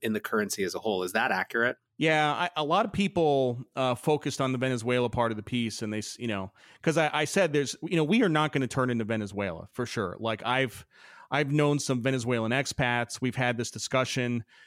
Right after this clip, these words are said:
Speaker 2: The U S has much stronger institutions. I mean, yeah, we could get there, but it would take fifty to a hundred years. So,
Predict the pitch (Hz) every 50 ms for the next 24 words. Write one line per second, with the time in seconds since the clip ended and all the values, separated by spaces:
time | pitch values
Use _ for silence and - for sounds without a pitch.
0 | _ _ _ - 131 139 143 143 143 135 131 - - - 131 123 107 113 117 131
1 | 131 127 - - - 127 127 123 117 120 120 120 117 113 - - - - 139 135
2 | 123 - 143 135 139 120 131 127 127 127 127 131 135 131 135 135 139 147 139 143
3 | 131 120 123 127 123 - - 120 110 113 110 117 113 110 110 113 - - 123 113
4 | 101 - - 139 127 - 120 110 110 104 98 113 107 98 101 92 95 101 95 87
5 | - - - - - - - - 110 104 98 92 90